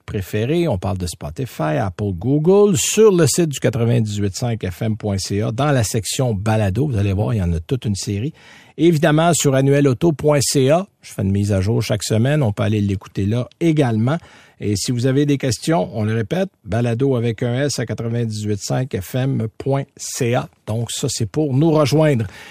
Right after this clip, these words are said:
Notre invité de la semaine, tiens, vous allez aimer ça comme sujet parce que on en a parlé plus qu'une fois à l'émission, puis moi, j'ai des questions là-dessus, euh, assez régulièrement. Euh, que faire des gens qui ont, euh, qui sont en copropriété,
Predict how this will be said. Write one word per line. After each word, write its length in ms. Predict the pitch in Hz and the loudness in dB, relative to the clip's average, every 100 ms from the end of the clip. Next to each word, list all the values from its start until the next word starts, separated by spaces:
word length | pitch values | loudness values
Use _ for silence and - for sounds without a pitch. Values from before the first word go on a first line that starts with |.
| - | -6
Notre 180 | 139 143 | 0 4
invité 260 | 220 202 277 | 6 6 6
de 60 | |
la 100 | 262 | 6
semaine, 280 | 196 240 277 | 6 6 4
tiens, 200 | 202 240 | 4 4
vous 120 | 208 | 6
allez 160 | 214 220 | 6 8
aimer 160 | 226 214 | 6 4
ça 160 | 285 | 4
comme 160 | 294 185 | 4 2
sujet 420 | - 165 165 214 | 4 4 6 4
parce 200 | 202 143 | 4 0
que 320 | - 208 226 202 | 4 4 6 4
on 180 | 160 156 | 4 4
en 140 | 160 | 6
a 80 | 196 | 4
parlé 380 | 180 170 180 269 | 6 6 6 2
plus 240 | 247 220 | 2 0
qu'une 140 | - 156 | 2 2
fois 240 | - 208 | 4 4
à 20 | |
l'émission, 520 | 196 156 135 - 196 208 | 6 4 2 2 2 2
puis 140 | 135 | 0
moi, 160 | 147 208 | 2 4
j'ai 140 | 160 | 4
des 140 | 139 | 2
questions 420 | 135 147 - 190 196 | 0 0 0 2 4
là-dessus, 600 | 127 - - 185 202 170 | 2 0 -2 0 4 4
euh, 520 | 135 127 120 120 120 | 4 2 2 0 0
assez 420 | 135 139 - 311 | 0 0 2 2
régulièrement. 760 | 262 165 147 143 135 113 120 175 - - - - | 4 4 4 4 4 4 2 0 -4 -20 -20 -6
Euh, 380 | - 117 117 113 - - | 0 2 0 -2 -8 -4
que 140 | - 220 | 2 2
faire 440 | - 254 285 254 | 4 4 6 4
des 240 | 156 147 | 6 6
gens 300 | 131 175 220 220 | 6 4 4 0
qui 240 | - 139 | 0 4
ont, 400 | 151 165 175 170 | 6 6 4 2
euh, 120 | 131 127 | 0 0
qui 120 | - | 0
sont 200 | 165 160 | 0 2
en 120 | 143 | 2
copropriété, 920 | - 226 - 135 135 131 110 - 131 | 2 0 0 0 2 2 2 0 -4